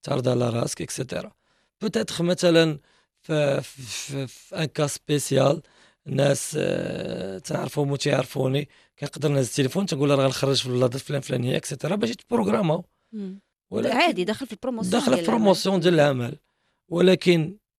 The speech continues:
Speaker 1: مم، بيتيتر خن-، الناس تعودوا على انه عافاك دوزني او هادي مساله اللي ما تنحبدهاش بكل صراحه انايا وما تنديرهاش.
Speaker 2: كيديروا
Speaker 1: زعما
Speaker 2: واحدين اخرين، اسامه؟
Speaker 1: كيديرها بيان سور، كيديروا واحدين اخرين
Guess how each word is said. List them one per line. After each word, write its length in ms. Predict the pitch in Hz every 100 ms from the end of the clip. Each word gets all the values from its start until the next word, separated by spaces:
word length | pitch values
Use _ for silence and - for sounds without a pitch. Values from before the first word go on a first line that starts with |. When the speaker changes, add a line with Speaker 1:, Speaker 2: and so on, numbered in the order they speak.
| _
Speaker 1:
مم، 760 | 147 143 139 - - 170 170 160
بيتيتر 300 | 202 247 -
خن-، 420 | 175 175 165 165
الناس 680 | 160 - 185 160 165 262 -
تعودوا 420 | 175 185 175 269
على 140 | 269
انه 280 | 247 202 220
عافاك 320 | 196 196 175
دوزني 640 | 147 170 165 123 139 170 175
او 160 | 151
هادي 380 | 135 139 175 294 _ - - -
مساله 320 | 214 - 294
اللي 180 | 285 294
ما 100 | 277
تنحبدهاش 680 | - 233 156 147 160 226 147
بكل 260 | 135 196
صراحه 400 | 165 160 147 143
انايا 220 | 160 196
وما 160 | 269 302
تنديرهاش. 600 | - 233 214 160 180 - _ _ _ _ _ _
Speaker 2:
كيديروا 240 | - 156
Speaker 1:
زعما 80 | 208
Speaker 2:
واحدين 200 | 214 196
اخرين، 460 | 214 214 220 233 226
اسامه؟ 520 | 220 214 208 220 233 - _
Speaker 1:
كيديرها 420 | 156 127 120 120 117 113 110
بيان 260 | 110 113 117
سور، 240 | 131 - -
كيديروا 360 | 165 120 113
واحدين 260 | 110 117 123
اخرين 300 | 113 - -